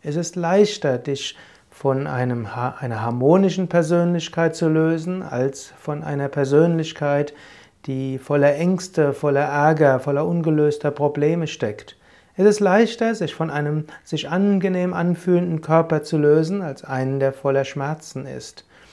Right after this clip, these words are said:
So ist es wichtig, dass du mittels Yoga lernst, deinen Körper zu mögen, mit deinem Körper gut zurechtzukommen, deinen Körper zu entspannen, deinen Körper gesund zu bekommen.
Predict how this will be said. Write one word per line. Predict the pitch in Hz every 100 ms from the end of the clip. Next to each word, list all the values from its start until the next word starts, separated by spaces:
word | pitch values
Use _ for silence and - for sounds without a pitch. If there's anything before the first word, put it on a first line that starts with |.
| - _
So | -
ist | 208 214 208
es | -
wichtig, | 156 156 - 202 196 - - -
dass | 175
du | 190
mittels | 208 240 240 220 -
Yoga | 170 196 202 180
lernst, | 151 147 170 175 - -
deinen | 131 123 123
Körper | 139 147 156 151 147
zu | - 131
mögen, | 123 143 175 175 175
mit | 165 127
deinem | 120 117
Körper | 139 143 143
gut | 143 135
zurechtzukommen, | - 127 151 156 - 165 156 151 156
deinen | 151 147
Körper | - 151 151 139
zu | -
entspannen, | 156 151 - 170 202 220
deinen | 220 214
Körper | 170 160 160 185 185 -
gesund | 196 185 196 202
zu | - 135
bekommen. | 127 - 107 107